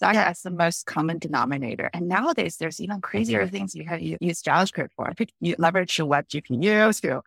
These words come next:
have more processing in the browser, make Figma-like apps. There's more of that now. For me, if I would have to bet on what technology will always be JavaScript, 'cause you can use it however you want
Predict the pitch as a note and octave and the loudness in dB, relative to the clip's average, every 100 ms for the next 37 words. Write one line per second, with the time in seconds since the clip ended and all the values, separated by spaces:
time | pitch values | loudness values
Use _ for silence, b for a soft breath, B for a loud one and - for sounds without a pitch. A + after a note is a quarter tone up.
0 | - D#3+ D#3 D#3+ D#3 F3+ F3+ F#3 E3+ E3+ | -2 0 0 -4 -4 2 2 2 -2 -2
1 | E3 D#3 C#3+ C#3 C3+ C#3 C#3 C3+ C#3 C3+ | -2 0 0 0 0 0 0 0 0 -4
2 | - _ - D4+ F3 C#3 C3 - - F#3+ | -8 _ -10 -6 -4 -2 -2 -4 -8 -4
3 | G#3 C#3 - E3+ G3 A3 A3+ D3+ - - | -4 -4 -4 -4 0 2 2 0 -6 -8
4 | - - F3 _ - F3+ C4+ C4 - D#3 | -8 -8 -10 _ -2 0 2 0 -2 -4
5 | E3 E3+ F#3 F#3 F3 D#3+ - F3 D#3+ D#3 | -2 -2 0 -2 -4 -4 -2 0 2 0
6 | D#3 F3 D3 C#3+ C3 C3 - C#3+ C3 A#2 | -2 0 0 2 0 -2 -4 -6 -4 -4
7 | B2+ B2 - - - - B2 - C#2 - | -4 -6 -6 -6 -8 -12 -10 -6 -6 -8
8 | - - - - - _ C3+ C3 C#3 C3 | -12 -12 -12 -16 -20 _ -4 -4 -6 -8
9 | C#3 D3+ D#3 F3 E3 D#3 _ - - D3+ | -6 -6 -4 0 0 -2 _ -10 -2 2
10 | D3+ F3 F#3 F#3+ G#3+ G#3+ - | 2 2 -2 -2 -2 -2 -2